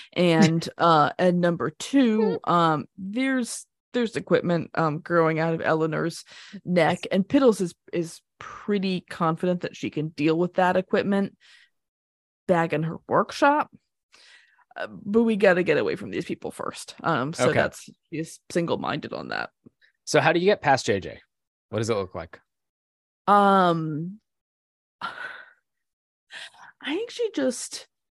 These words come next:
Speaker 1: um, she reaches into,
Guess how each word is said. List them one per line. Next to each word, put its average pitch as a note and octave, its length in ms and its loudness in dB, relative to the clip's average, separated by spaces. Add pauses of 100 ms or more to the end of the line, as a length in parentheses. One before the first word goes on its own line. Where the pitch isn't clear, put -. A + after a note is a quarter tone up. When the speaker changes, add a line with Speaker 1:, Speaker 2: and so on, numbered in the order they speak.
(300)
Speaker 1:
um, F3+ 640 0 (1300)
she - 260 -4
reaches G#3+ 500 -2
into, E3 1000 0